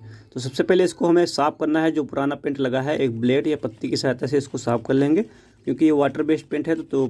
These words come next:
फटाफट ही साफ हो जाएगा, कोई दिक्कत नहीं आएगी। इसमें कुछ भी लगाने की आपको ज़रूरत नहीं पड़ेगी। देखिए, हम इस तरीके से साफ कर रहे हैं इसको, आप भी इसी तरीके से साफ कर लें।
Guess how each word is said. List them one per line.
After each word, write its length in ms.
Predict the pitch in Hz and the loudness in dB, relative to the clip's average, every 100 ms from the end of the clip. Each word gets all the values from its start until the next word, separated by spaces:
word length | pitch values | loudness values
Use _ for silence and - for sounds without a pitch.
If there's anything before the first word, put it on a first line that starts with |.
| 127 | -4
फटाफट 300 | 127 143 139 | -6 -4 -4
ही 60 | 143 | -4
साफ 280 | - 120 110 | 0 -2 0
हो 60 | 123 | 2
जाएगा, 180 | 123 160 | 2 0
कोई 160 | 131 | -2
दिक्कत 340 | 127 120 - 131 | -2 -6 -10 -6
नहीं 140 | 123 | -2
आएगी। 200 | 117 113 | -2 -2
इसमें 240 | 123 135 | -4 -6
कुछ 200 | - 113 | -4 -2
भी 80 | 135 | 0
लगाने 260 | 131 123 127 | 2 2 2
की 100 | 123 | 0
आपको 220 | 110 120 | -4 -2
ज़रूरत 240 | 120 120 | -2 -2
नहीं 180 | 113 110 | 0 -2
पड़ेगी। 380 | 110 120 127 233 - - _ _ - - - - | 0 -2 -2 -4 -8 -20 _ _ -20 -20 -20 -10
देखिए, 200 | - 135 | -2 0
हम 140 | 143 139 | 2 0
इस 120 | - | 0
तरीके 240 | 139 139 | -2 0
से 60 | 135 | 0
साफ 220 | 135 120 | 0 -2
कर 100 | 135 | -2
रहे 80 | 135 | -2
हैं 60 | 139 | -4
इसको, 200 | - 165 | -2 0
आप 140 | 120 | 0
भी 140 | 113 | 0
इसी 200 | 160 - | -4 -4
तरीके 260 | 131 120 123 | -4 -4 -4
से 200 | - 214 - _ _ _ | -2 -2 -4 _ _ _
साफ 260 | - 120 - | -2 0 0
कर 80 | 135 | 0
लें। 200 | 143 | 2